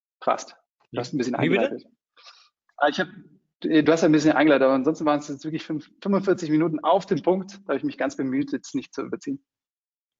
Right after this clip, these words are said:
Speaker 2: Wirklich on point. Sehr cool. Erstmal vielen Dank, Gero, an dich, ähm, und auch für dieses, ja, sehr ausführliche und Schritt für Schritt, ähm, grad für mich, der auch kein, kein Fachexperte im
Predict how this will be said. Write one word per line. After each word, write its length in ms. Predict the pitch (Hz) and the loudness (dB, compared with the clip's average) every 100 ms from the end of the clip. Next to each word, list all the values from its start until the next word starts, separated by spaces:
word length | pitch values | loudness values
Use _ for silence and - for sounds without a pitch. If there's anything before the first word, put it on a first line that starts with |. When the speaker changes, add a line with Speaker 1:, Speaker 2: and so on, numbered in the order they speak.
| _ | _
Speaker 2:
Wirklich 440 | 117 131 147 135 | -6 -4 -2 -4
on 180 | 123 123 | -4 -6
point. 360 | 120 120 113 - | -4 -4 -4 -8
Sehr 280 | 117 127 127 | -6 -6 -2
cool. 240 | 131 120 - _ _ _ _ - _ - | -2 -2 -8 _ _ _ _ -20 _ -8
Erstmal 500 | 175 226 208 190 _ _ _ | -4 -2 -2 -2 _ _ _
vielen 220 | 180 170 | -4 -2
Dank, 180 | 151 170 | -2 -2
Gero, 260 | 175 165 | -2 -2
an 80 | 147 | 0
dich, 320 | 147 240 - _ _ _ | 0 -2 -6 _ _ _
ähm, 560 | 131 135 135 139 135 131 | -6 -4 -2 -4 -6 -10
und 160 | 120 117 | -12 -8
auch 160 | 127 | -10
für 160 | - 135 | -6 -6
dieses, 480 | 135 131 131 - - | -4 -4 -8 -10 -12
ja, 340 | 120 165 160 | -6 -4 -4
sehr 280 | 110 135 151 | -6 -4 -4
ausführliche 680 | 147 135 - 175 190 - 185 | -4 -6 -2 -2 -2 -4 -4
und 200 | 139 139 | -4 -4
Schritt 220 | - 165 | -4 -6
für 140 | - 120 | -8 -8
Schritt, 400 | - 175 180 - - | -4 -6 -6 -20 -14
ähm, 300 | 127 123 127 | -10 -10 -10
grad 240 | - 131 | -8 -8
für 120 | 131 127 | -6 -4
mich, 320 | 139 - - | -4 -4 -10
der 160 | 120 | -12
auch 140 | 131 127 | -12 -10
kein, 380 | 127 123 120 123 _ _ _ _ | -8 -6 -8 -10 _ _ _ _
kein 160 | 120 | -10
Fachexperte 680 | - 147 131 - 139 139 139 | -6 -6 -6 -8 -6 -4 -4
im 360 | 139 135 135 | -4 -4 -6